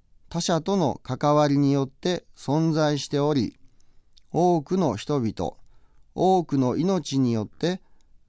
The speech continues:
私の命が支えられているということです。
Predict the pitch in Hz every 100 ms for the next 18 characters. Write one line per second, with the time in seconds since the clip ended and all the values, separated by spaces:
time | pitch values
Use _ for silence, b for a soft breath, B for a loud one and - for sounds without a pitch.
0 | - 113 139 151 139 147 143 165 185 147
1 | 123 147 160 - - _ - 113 147 147
2 | 147 170 135 117 107 92 - _ _ -
3 | - - - - 143 139 147 170 175 156
4 | 101 80 -